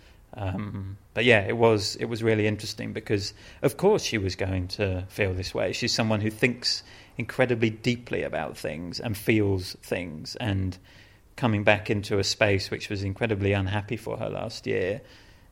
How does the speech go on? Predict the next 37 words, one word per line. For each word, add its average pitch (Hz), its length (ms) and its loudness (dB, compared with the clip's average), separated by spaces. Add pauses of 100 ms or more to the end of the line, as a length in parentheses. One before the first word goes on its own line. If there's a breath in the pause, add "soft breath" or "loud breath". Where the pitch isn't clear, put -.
(280)
was 110 180 0
inevitable. 110 580 2
I - 60 -2
think 104 220 -6
that 107 100 -6
it 80 80 -4
was 110 160 -8
gonna 110 240 -4
trigger 98 580 2 (560)
those 101 200 4
emotions 101 580 2
in 110 140 -8
her. - 260 -10 (140)
But - 240 0 (1000 loud breath)
she - 160 -8
did 110 240 6
say 107 380 6
that 107 360 4 (540)
she 110 240 0
is 101 140 4
feeling 104 280 2
better 104 380 0 (140)
than 113 160 -6
she - 120 -8
was 110 220 -4
twelve - 280 -4
months 95 260 -8
ago. 82 220 -6
So 107 200 -4
I 98 60 -4
think - 240 -6 (220)
herself 110 580 4
has - 180 -8
made 101 160 0
a 101 40 0
lot 98 180 2
of 95 100 -2